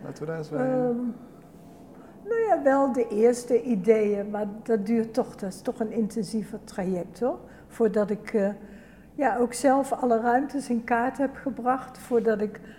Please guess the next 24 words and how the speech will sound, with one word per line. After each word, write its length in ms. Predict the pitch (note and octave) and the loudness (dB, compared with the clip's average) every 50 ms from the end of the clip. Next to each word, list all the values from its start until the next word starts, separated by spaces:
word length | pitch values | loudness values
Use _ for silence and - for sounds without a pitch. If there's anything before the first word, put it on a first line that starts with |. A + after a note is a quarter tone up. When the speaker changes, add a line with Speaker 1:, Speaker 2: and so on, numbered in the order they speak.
| - - - | -18 -10 -4
Speaker 2:
door 240 | G#3+ A3 A#3+ A3+ B3 | 2 4 6 6 4
het 120 | A#3+ - | 2 0
gebouw 420 | - - B3 F#3+ G#3+ A3 G#3 G#3+ | -2 -2 0 2 4 4 4 4
heen 420 | G3+ G3 G#3+ G#3+ G#3 G#3 G#3+ A#3 A#3+ | 2 2 2 2 4 4 4 2 2
kan 280 | - C4 B3 B3+ C4 | 2 2 2 2 2
kijken. 500 | B3+ - B3 A#3+ B3 C4 D4 - - F#4+ G#4+ A4+ - - - - - - - - | 2 4 4 6 6 4 2 0 -2 -4 -4 -6 -8 -14 -20 -20 -20 -20 -20 -6
Want 200 | - A3+ G#3+ - | -4 -4 -2 -2
ik 140 | A3 G#3 - | -4 -6 -4
ga 100 | A3 G#3+ | -4 -2
heel 320 | G3+ G3 F#3+ A3 G#3 G3 G3 | -2 0 2 2 2 0 0
veel 420 | G3 A3 G3 F#3+ F#3+ F3+ F#3 F#3 - - - - - | -2 -2 -2 0 0 -2 -4 -8 -14 -20 -20 -20 -14
wanden 560 | - F3+ F3 G3 G3 F#3 G3 G3+ G3 G3 G3 | -12 -4 -2 0 0 2 2 0 0 0 -2
slopen, 880 | G3 - - A3+ G#3 G3+ G3+ G3+ G3 G3 G3 - G#3+ G3+ G3 G3 G3 - | -2 -4 -4 0 2 2 4 4 2 0 -2 -6 -6 -4 -2 -2 -2 -4
ik 140 | - - - | -4 -6 -8
ga 120 | A3+ G#3+ | -8 -8
vloeren 500 | F#3+ G3+ G#3+ G#3 G#3 G3+ G3+ F#3+ F#3 F#3+ | -4 -2 0 0 2 2 2 0 0 0
laten 380 | F#3+ F#3+ F#3+ G3 F#3+ - G#3 G3 | 0 0 -2 -4 -6 -8 -10 -10
vallen. 500 | - - G#3 G3 F3 F#3 F#3 F#3 G3 G3 | -8 -4 -2 0 0 0 0 -2 -4 -4
Dus 180 | G3+ G#3 G3 - - - - - - | -6 -8 -10 -12 -16 -20 -20 -6 -2
er 80 | A3+ A3+ | 0 2
ontstaan 460 | A#3+ A#3+ A#3+ A#3+ - C#4 C4 C4 B3 | 2 2 0 2 4 4 6 6 6
hele 340 | B3 C4+ C#4+ D4+ D4 C#4 C4 | 6 4 4 4 4 4 6
nieuwe 420 | B3 A#3+ D4+ E4+ E4+ E4+ D#4+ D4+ | 6 6 6 6 4 4 2 0
perspectieven 960 | - - D4 C#4 C4+ - - - - - - - B3+ A#3+ - - G3+ D#3 - | 0 0 -2 -2 -2 -4 -8 -12 -12 -12 -2 0 0 0 0 -2 -6 -10 -10